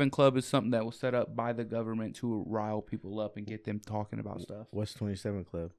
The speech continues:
Speaker 2: All these famous people die. The Twenty-seven Club?
Speaker 1: Oh, okay. I got you. I got you. Before they're twenty-seven?
Speaker 2: No, they
Speaker 1: Or
Speaker 2: die, like, when they're twenty-seven, bro.
Speaker 1: But that,
Speaker 2: Have you
Speaker 1: nah,
Speaker 2: ever
Speaker 1: that
Speaker 2: looked
Speaker 1: streak
Speaker 2: at the
Speaker 1: was, like,
Speaker 2: Harvard
Speaker 1: in
Speaker 2: conspiracies?
Speaker 1: twenties.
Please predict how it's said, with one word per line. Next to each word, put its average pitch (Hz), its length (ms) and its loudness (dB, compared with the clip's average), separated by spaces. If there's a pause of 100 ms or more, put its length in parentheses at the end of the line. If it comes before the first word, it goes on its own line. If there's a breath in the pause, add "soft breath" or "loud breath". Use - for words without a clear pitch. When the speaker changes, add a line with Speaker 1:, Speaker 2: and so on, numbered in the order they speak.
(340)
Speaker 2:
All 117 160 0
these 120 180 -2
famous 117 300 0
people 113 220 -8
die. 117 380 -4 (400)
The - 80 -6
Twenty-seven 120 460 -4
Club? 139 260 -6 (120)
Speaker 1:
Oh, 98 580 4
okay. 85 300 -4
I 82 40 -4
got 73 220 -8
you. 80 60 -4
I 78 40 -4
got 78 220 -10
you. 82 60 -10
Before 90 460 -6
they're 90 120 -6
twenty-seven? 98 680 -6
Speaker 2:
No, 117 160 -8
they 113 80 -4
Speaker 1:
Or - 60 -4
Speaker 2:
die, 113 240 -4
like, 104 180 -8
when 104 120 -8
they're 107 80 -8
twenty-seven, 110 640 -10
bro. 104 220 -8 (880 loud breath)
Speaker 1:
But 92 240 0 (100)
that, 95 120 -2
Speaker 2:
Have 117 140 6
you 151 120 8
Speaker 1:
nah, 127 60 10
Speaker 2:
ever 151 220 8
Speaker 1:
that 135 60 8
Speaker 2:
looked 139 140 6
Speaker 1:
streak 127 160 8
Speaker 2:
at 104 100 2
the 131 80 6
Speaker 1:
was, 101 160 4
like, 127 100 8
Speaker 2:
Harvard 143 280 2
Speaker 1:
in - 20 -10
Speaker 2:
conspiracies? 147 540 2
Speaker 1:
twenties. 180 320 0